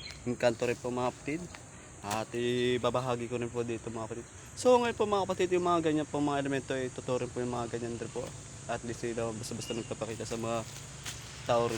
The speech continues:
po, mga kapatid, hindi sila nag-, ano, nagtitiwala rin po. Kaya, so, ngayon po, mga kapatid, at lagi tayo mag-iingat sa mga ora na mga napupulot. Sa mga ganyan, eh, marami na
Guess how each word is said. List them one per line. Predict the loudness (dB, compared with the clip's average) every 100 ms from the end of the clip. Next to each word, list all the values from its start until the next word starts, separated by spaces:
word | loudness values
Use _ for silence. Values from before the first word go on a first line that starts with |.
| -2
po, | -2
mga | -2 -4
kapatid, | -4 -4
hindi | -2 -2 -2 -4 -8
sila | -6 0 0
nag-, | 0 -8 -8 -4
ano, |
nagtitiwala | -4 -6 -8 -2 0 0 -2
rin | -4
po. | -6 -8 -10 -10 -8 -8 -8 -8 -8 -4
Kaya, | 0 0 0 -4 -10 -10 -4
so, | 6 8 10
ngayon | 8 6
po, | 6
mga | 8 8
kapatid, | 8 8
at | 8
lagi | 6 6 8
tayo | 6 6
mag-iingat | 4 2 2
sa | 2
mga | 4 4 0 -4 -8 -6 4
ora | 6 8
na | 8 8
mga | 6 4 2
napupulot. | 0 -2 0 0 -2 -6 -6 -4
Sa | -2 2
mga | 4 4 2
ganyan, | 0 2 2
eh, | 2 0 -4 -10 -6
marami | 2 4 4
na | 2